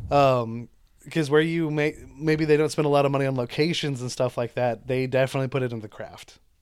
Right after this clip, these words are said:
And you see that in the visuals, you see that in the framing. Um, obviously, Dafoe's performance, I hope he had a great payday from this.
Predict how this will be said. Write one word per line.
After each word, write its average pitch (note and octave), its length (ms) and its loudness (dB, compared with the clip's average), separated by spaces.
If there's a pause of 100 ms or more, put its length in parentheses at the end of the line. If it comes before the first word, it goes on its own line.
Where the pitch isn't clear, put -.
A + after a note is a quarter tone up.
(800)
And C3+ 160 -6
you B2+ 60 -6
see C#3 160 -6
that C3+ 180 0
in C3+ 60 -8
the C#3 80 -2
visuals, B2+ 800 -2
you B2+ 60 -10
see - 160 -8
that B2 120 -2
in A#2+ 80 -10
the A#2+ 80 -8
framing. B2+ 840 -6
Um, G#2 600 -8 (240)
obviously, C#3+ 800 2
Dafoe's B2+ 440 -2
performance, A#2+ 520 -8
I A2 60 -6
hope B2+ 140 -8
he A#2 60 -10
had A2 120 -8
a - 20 -10
great A2+ 220 -8
payday A2+ 260 -6
from A#2 200 -12
this. A2 300 -14